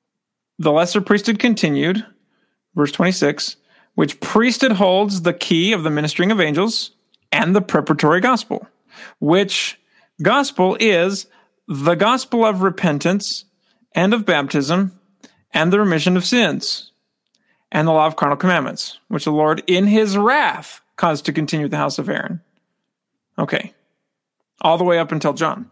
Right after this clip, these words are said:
Interesting. So let's look at another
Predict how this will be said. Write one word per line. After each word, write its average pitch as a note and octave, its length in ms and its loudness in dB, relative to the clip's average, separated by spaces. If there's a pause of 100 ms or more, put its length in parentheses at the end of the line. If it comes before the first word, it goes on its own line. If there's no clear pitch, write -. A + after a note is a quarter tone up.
(1000)
Interesting. - 400 -8 (480)
So E3 560 -2 (1200)
let's G#3 320 0
look B3+ 340 0
at G#3+ 120 0
another G#3+ 600 0